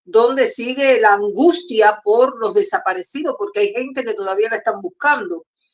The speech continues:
Se dice, mm, eh, un número incalculable de desaparecidos, pero es que todavía están apilados los autos y hay estacionamientos a donde todavía no han podido llegar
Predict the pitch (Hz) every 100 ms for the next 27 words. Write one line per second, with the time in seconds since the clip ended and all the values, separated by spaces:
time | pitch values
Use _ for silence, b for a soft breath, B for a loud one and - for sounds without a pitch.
0 | _ _ _ 202 202 254 302 277 - _
1 | 226 233 262 269 240 233 262 311 302 311
2 | 311 302 302 277 262 240 233 240 262 285
3 | 277 262 233 220 233 226 202 190 - 208
4 | 170 - 415 202 294 285 285 262 277 262
5 | 277 277 277 262 233 202 240 285 262 233
6 | 214 - 277 262 381 - - b b 208
7 | 254 294 277 254 233 - 247 247 294 311
8 | 247 220 220 214 214 208 214 214 294 277
9 | 233 233 233 240 208 226 202 185 185 190